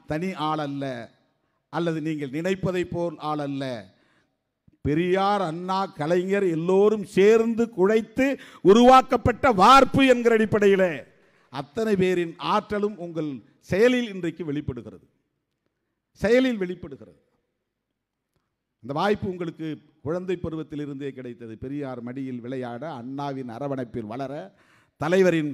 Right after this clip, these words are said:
போராட்ட களத்தில் நின்று அதை கற்றுக்கொள்ள, வேறு யாருக்கும் கிடைக்காத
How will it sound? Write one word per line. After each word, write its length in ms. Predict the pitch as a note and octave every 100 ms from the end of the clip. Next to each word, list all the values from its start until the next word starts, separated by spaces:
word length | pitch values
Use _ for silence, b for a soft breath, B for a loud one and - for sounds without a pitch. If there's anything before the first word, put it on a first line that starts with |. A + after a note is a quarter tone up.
| -
போராட்ட 440 | F3 F#3 F3+ F3 D#3
களத்தில் 440 | D#3 F3 E3 D#3+ C3
நின்று 280 | D#3+ F3+ E3+
அதை 160 | D3+ C3
கற்றுக்கொள்ள, 640 | - C3+ F#3+ F#3 D3 C#3 F3+ G#3+ - _ _ _ _ _ _
வேறு 260 | C3+ F3+ F3+
யாருக்கும் 560 | C#3+ F#3 A3 A3 A#3+ A3+
கிடைக்காத 420 | G#3 G3 F#3 F3